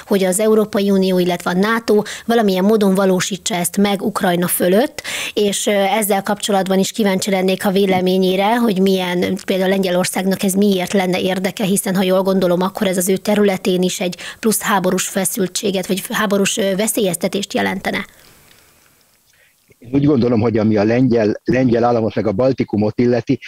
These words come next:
Speaker 2: ezek azok a területek, amiket egy jövőbeni orosz terjesz-, terjeszkedés a legjobban fenyegetni fog. És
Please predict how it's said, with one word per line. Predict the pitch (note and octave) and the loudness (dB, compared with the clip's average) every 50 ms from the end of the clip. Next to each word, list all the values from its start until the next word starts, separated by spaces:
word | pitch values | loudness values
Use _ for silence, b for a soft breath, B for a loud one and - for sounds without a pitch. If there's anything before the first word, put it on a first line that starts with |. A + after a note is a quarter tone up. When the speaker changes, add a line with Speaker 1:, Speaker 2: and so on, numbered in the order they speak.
| B B B | B B B
Speaker 2:
ezek | - D3 B2+ D3 - | -4 -2 -2 -2 -2
azok | D3 C3 C#3+ C3 - | -2 -2 -2 -2 -2
a | B2 | -2
területek, | - - C3 B2 C#3 C3+ B2+ - - C#3 - | -2 -2 0 2 2 2 2 2 0 -2 0
amiket | C#3 A2+ A#2 - - G#2+ - - | 0 -2 0 0 -2 -2 0 -2
egy | A2 G2+ - - _ _ _ _ _ _ _ - - - | -2 -4 -4 -14 _ _ _ _ _ _ _ -8 -6 0
jövőbeni | - D3+ D#3 F3 D#3 D3 B2 C3 C3+ C3+ | 2 2 2 4 2 0 0 2 2 2
orosz | D3+ D#3+ D3+ C#3 - | 2 2 0 -2 0
terjesz-, | - D3 C#3+ D3 C#3 - - - _ C#3+ B2+ | -2 0 2 2 0 0 -4 -6 _ -4 -2
terjeszkedés | - - C#3+ D3 C#3 - - - A#2+ A2 A2+ - | 0 0 2 2 2 0 -2 -4 -2 -2 -2 0
a | - | 0
legjobban | A2+ C3+ C3+ B2+ C#3 A2 A#2+ A#2 A2 | 0 0 2 0 0 0 0 -2 -2
fenyegetni | - C#3 C3 B2 A#2 G#2+ A#2+ G2+ - - G2 | -2 0 0 0 2 0 0 -2 -2 -8 -10
fog. | - - C3 - - _ _ _ B B B B B B B B B | -4 -2 -4 -4 -4 _ _ _ B B B B B B B B B
És | B - A2 - - - | B -4 -4 -4 -6 -10